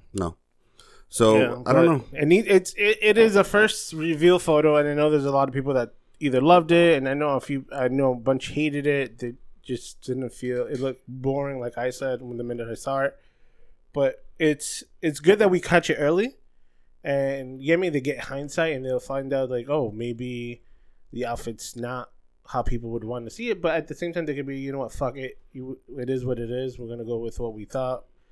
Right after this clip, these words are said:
Speaker 2: and either they're gonna accept it or not, and just keep it moving.
Speaker 1: Also, the other thing I don't like is that, um, the implied muscle pattern, like,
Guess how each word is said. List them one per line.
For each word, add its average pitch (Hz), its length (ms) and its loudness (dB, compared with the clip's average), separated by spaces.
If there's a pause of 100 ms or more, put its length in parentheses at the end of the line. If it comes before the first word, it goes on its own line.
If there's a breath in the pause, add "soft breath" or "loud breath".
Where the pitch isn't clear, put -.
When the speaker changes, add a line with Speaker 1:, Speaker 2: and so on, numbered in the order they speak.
(380)
Speaker 2:
and 117 180 -8
either 117 460 -6
they're 113 180 -8
gonna 113 160 -10
accept 180 380 -4
it 185 260 -4 (160)
or 113 100 -14
not, 131 300 -8
and 117 140 -12
just - 180 -20
keep 113 160 -10
it 110 80 -12
moving. 110 340 -12 (140)
Speaker 1:
Also, 147 260 0
the 120 80 6
other 123 160 2
thing 131 80 2
I 117 40 4
don't 117 120 2
like 110 220 0
is 101 240 -2
that, 95 220 2
um, 90 400 -2 (960)
the 101 80 0
implied 101 340 2
muscle 95 320 0
pattern, 87 440 0
like, 87 360 -4